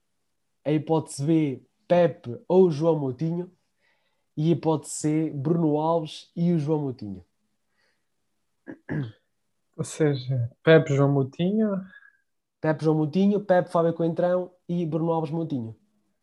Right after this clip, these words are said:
Speaker 2: Eh,
Speaker 1: Um central falhou,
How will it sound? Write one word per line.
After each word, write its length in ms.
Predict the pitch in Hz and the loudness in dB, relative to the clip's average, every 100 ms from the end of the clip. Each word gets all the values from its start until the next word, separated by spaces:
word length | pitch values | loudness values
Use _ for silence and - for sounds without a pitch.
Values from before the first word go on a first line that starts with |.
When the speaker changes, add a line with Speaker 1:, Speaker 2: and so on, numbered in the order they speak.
| _ _ _ _ _ _ _ _ _ _ _ _ _ _ _ _ _ _ _ _ - - _ _ _ 415 | _ _ _ _ _ _ _ _ _ _ _ _ _ _ _ _ _ _ _ _ -20 -20 _ _ _ -8
Speaker 2:
Eh, 640 | - 170 165 165 165 165 165 | 0 4 6 8 8 6 4
Speaker 1:
Um 60 | 160 | 2
central 340 | - 226 233 | 2 4 2
falhou, 480 | 226 156 127 110 | 2 2 2 0